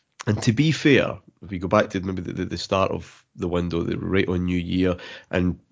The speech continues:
the noises we heard about certain players going out and in kind of happened quickly, and that was fine.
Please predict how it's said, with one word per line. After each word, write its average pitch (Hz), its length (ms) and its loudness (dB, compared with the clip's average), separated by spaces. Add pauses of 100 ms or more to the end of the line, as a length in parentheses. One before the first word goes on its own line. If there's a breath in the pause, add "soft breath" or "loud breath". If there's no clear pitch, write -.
the 110 100 2
noises 104 400 6
we 92 100 2
heard 92 240 4
about 85 200 0 (380)
certain 87 400 0
players 87 340 0
going 87 200 2
out 85 100 2
and 87 100 0
in 85 340 0 (360)
kind 104 120 2
of 90 60 2
happened 90 400 2
quickly, 87 360 0
and 82 80 0
that 87 140 2
was - 120 -6
fine. 80 280 -2